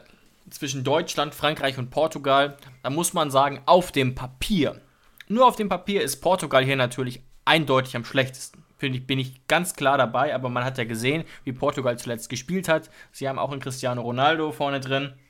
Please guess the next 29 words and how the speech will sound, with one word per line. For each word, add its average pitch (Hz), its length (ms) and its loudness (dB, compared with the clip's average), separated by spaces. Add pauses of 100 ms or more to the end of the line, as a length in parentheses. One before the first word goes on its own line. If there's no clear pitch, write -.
(680)
Deswegen 131 440 -4
würde 117 200 0
ich 147 240 -4
sagen, 117 320 0
unabhängig 190 560 6
vom 117 140 -4
Kader 123 380 -2 (320)
ist - 140 -10
das 127 100 -12
eine 127 80 -8
komplett 127 400 -2
offene 127 300 -2
Geschichte. 156 500 -2 (240)
Auch 131 220 0
Deutschland 143 520 2
hat 135 140 -2
sich 127 160 -6
ja 123 60 -2
jetzt 120 240 -6
wieder 123 140 -2
so 117 80 -2
ein 117 80 -2
bisschen 123 260 -4
rausgezogen. 143 720 0
Mit - 120 -6
der 117 80 -6
Kadernominierung 135 880 0
waren 127 260 2
viele, 180 480 0